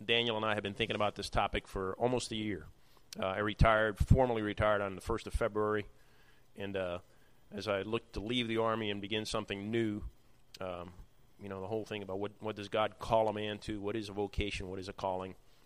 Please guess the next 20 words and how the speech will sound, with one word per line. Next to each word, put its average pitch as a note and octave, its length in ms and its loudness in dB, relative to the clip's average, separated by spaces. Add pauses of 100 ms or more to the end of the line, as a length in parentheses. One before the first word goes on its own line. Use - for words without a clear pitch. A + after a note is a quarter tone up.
(420)
has F#2 120 -14
been F#2 180 -10
brewing G2+ 260 -2
around, F#2+ 240 -2
and F#2 100 -6
we've F#2 100 -8
been F#2 100 -8
kicking G2+ 300 4
it F2+ 80 -6
around. F#2 340 -4 (640)
Um, F#2 340 2 (1000)
I - 60 2
wanna A#2 260 4
say A#2+ 280 6
that, G#2+ 120 4
you G#2+ 60 2
know, G2+ 160 2
if, G2 160 -2
um, G2 260 2 (920)
if - 100 -10